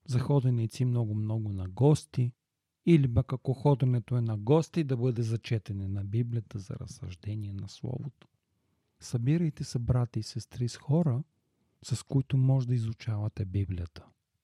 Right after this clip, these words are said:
Не се събирайте с хора, които ще ви говорят само глупости. Няма нужда от това. Ще видите, че един ден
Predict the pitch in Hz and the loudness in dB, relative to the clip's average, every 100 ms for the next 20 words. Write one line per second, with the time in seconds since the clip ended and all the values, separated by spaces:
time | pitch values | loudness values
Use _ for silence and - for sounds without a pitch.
0 | _ _ _ _ _ _ _ _ _ 135 | _ _ _ _ _ _ _ _ _ 0
1 | 135 - 175 - 151 135 143 131 123 - | 2 4 2 2 0 4 2 2 -4 -6
2 | - 175 170 175 - 151 - - 135 127 | 2 4 6 2 0 -4 -4 0 2 2
3 | 117 117 127 120 - 127 120 110 110 107 | 0 0 0 0 0 0 2 0 0 0
4 | - - - _ _ _ _ _ - 160 | -2 -10 -18 _ _ _ _ _ -4 2
5 | 151 151 143 131 - - 120 - 113 101 | 4 6 6 2 0 -8 -8 -6 -6 -6
6 | - 117 135 175 151 - 147 - 113 113 | -6 -2 2 2 0 -2 -4 -4 -2 0
7 | 127 107 110 | 0 0 -4